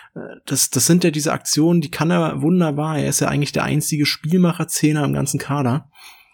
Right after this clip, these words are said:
Aber auf der einen Seite, dass es Kovac ihn wohl nicht so schätzt, wie man sieht, aber so richtig festspielen in der ersten Mannschaft, das, das kriegt er auch nicht hin. Weil er auch zu oft abtaucht und wenn er nicht diese genialen Momente hat, dann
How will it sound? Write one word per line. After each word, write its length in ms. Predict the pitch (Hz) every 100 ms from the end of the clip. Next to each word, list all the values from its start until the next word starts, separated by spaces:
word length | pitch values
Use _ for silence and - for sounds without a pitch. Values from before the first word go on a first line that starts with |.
| _ _ - - - - - - - - - -
Aber 540 | 127 135 135 131 - _ _ - - - 117 110 _ - -
auf 240 | - 120
der 140 | - 104
einen 180 | 131
Seite, 260 | 147 139 139
dass 180 | 135 135
es 160 | - -
Kovac 680 | - 143 170 165 - -
ihn 920 | - 156 - - 147 156 156 151 147 139
wohl 160 | 147
nicht 200 | 151 160
so 160 | - 156
schätzt, 440 | - 156 147 -
wie 80 | 151
man 240 | 151 147
sieht, 320 | 131 135 156 -
aber 300 | 135 135 131
so 120 | 131
richtig 400 | 123 151 - -
festspielen 640 | - 170 170 - - 165
in 80 | 156
der 140 | 151
ersten 240 | 117 151 156
Mannschaft, 560 | 151 147 160 - -
das, 180 | 123 -
das 160 | 127 -
kriegt 320 | - 143 -
er 140 | 147
auch 80 | 160
nicht 240 | 185 202 -
hin. 260 | 110 113 - - - - - -
Weil 140 | -
er 60 | 120
auch 100 | 120
zu 300 | - 190 202
oft 220 | 175 -
abtaucht 680 | 175 - - 165 170 160 -
und 240 | 143 - _
wenn 460 | - 135 123 127 160
er 100 | 170
nicht 220 | 170 -
diese 180 | 151 147
genialen 400 | 147 127 123 135
Momente 540 | 131 120 131 175 165
hat, 200 | 165 -
dann 300 | 160 151 170